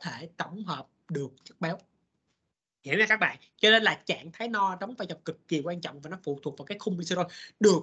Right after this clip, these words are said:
cung cấp bởi quá trình đường phân. Và khi chúng ta ăn no vào, chúng ta có cyclomiram nữa, đó là con đường quá trình ngoại sinh của lipoprotein. Cyclomiram sẽ đến mô mỡ và nó hoạt hóa A B O C hai,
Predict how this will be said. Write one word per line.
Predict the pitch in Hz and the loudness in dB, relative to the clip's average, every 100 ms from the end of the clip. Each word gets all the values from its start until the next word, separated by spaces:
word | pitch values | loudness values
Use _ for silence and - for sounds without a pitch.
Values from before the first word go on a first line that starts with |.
| - | 0
cung | 240 220 214 - | 2 2 0 0
cấp | 302 - _ _ 202 | 0 0 _ _ 2
bởi | 170 120 190 269 _ - | 4 4 -4 -6 _ -10
quá | 170 240 - | -8 -6 -6
trình | 151 131 | -6 -6
đường | 143 127 | -8 -6
phân. | 135 185 165 - - _ - | -2 -2 -2 -12 -20 _ 4
Và | 185 - | 4 4
khi | 269 277 | 2 4
chúng | 233 | 2
ta | 269 | 0
ăn | 233 240 240 | 2 2 4
no | 240 | 4
vào, | 226 196 160 | 6 6 4
chúng | - 240 | -2 -12
ta | 226 | -10
có | 262 - | -10 -8
cyclomiram | 208 233 220 214 220 | -6 -6 -4 -4 -4
nữa, | 190 143 233 - - | -4 -4 -4 -4 -4
đó | 208 | -4
là | - | -2
con | 196 196 | -8 -6
đường | 156 170 | -8 -6
quá | 240 214 | -8 -6
trình | 160 | -6
ngoại | 143 160 | -8 -6
sinh | 208 185 | -6 -4
của | 190 | -6
lipoprotein. | 202 185 185 165 147 202 180 - - - | -6 -4 -2 -2 4 6 6 0 -18 -10
Cyclomiram | 233 254 233 226 220 214 | -2 0 2 4 2 2
sẽ | - - 139 - 220 - | -6 -2 -2 0 -2 0
đến | 214 254 370 - - | 2 2 2 -8 -8
mô | 202 208 | -4 -4
mỡ | 180 120 190 311 - - _ | -4 0 2 2 -2 -20 _
và | 202 165 | 2 2
nó | 165 254 | 2 -4
hoạt | 208 147 _ | -2 -4 _
hóa | 208 277 - | 2 2 4
A | 226 226 | 4 4
B | 220 | 2
O | 214 | -2
C | 220 220 220 | -2 -4 0
hai, | 233 170 | 0 0